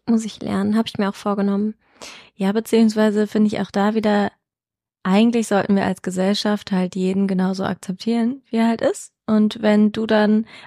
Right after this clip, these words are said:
Speaker 2: also wenn's ein Patient ist, der ist super pünktlich oder überpünktlich, so wie ich, und der steht dann vielleicht um
Speaker 1: Mhm.
Speaker 2: zehn vor schon vor der Tür und du kommst um fünf vor erst, dann so what?
Speaker 1: Ja.
Speaker 2: Also,
Speaker 1: <laughs>
Speaker 2: so sind wir halt alle anders.
Speaker 1: Ja, absolut.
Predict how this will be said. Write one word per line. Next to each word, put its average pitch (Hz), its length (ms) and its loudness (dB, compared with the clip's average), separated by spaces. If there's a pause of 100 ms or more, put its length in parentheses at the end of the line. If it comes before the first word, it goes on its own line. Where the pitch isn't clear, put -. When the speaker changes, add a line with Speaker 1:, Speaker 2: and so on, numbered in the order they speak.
Speaker 2:
also 196 200 0
wenn's 208 280 2
ein 208 480 0
Patient 214 440 0
ist, 214 240 -4
der 196 160 2
ist - 160 -8
super 214 360 -2
pünktlich 233 720 -2
oder 185 260 -4
überpünktlich, 240 720 0
so 190 160 -2
wie 196 160 0
ich, - 200 -2
und 208 140 0
der 202 100 0
steht 208 260 -4
dann 208 120 2
vielleicht 202 360 -2
um 254 80 4
Speaker 1:
Mhm. 226 40 -6
Speaker 2:
zehn 208 280 2
vor 214 260 0
schon 226 200 -2
vor 208 100 -2
der 202 160 0
Tür 233 240 -2
und 208 120 -4
du 226 60 -8
kommst 226 240 0
um 214 120 2
fünf 233 240 -2
vor 202 200 2
erst, 202 440 0 (520)
dann 220 380 2 (340)
so 240 240 -4
what? 247 260 0 (260)
Speaker 1:
Ja. 254 240 -4
Speaker 2:
Also, 202 360 -4 (540)
Speaker 1:
<laughs> - 1160 -4
Speaker 2:
so 262 100 2
sind 220 220 2
wir 196 80 2
halt 185 160 0
alle 240 220 0
anders. 240 240 2
Speaker 1:
Ja, 208 320 0
absolut. 220 640 -6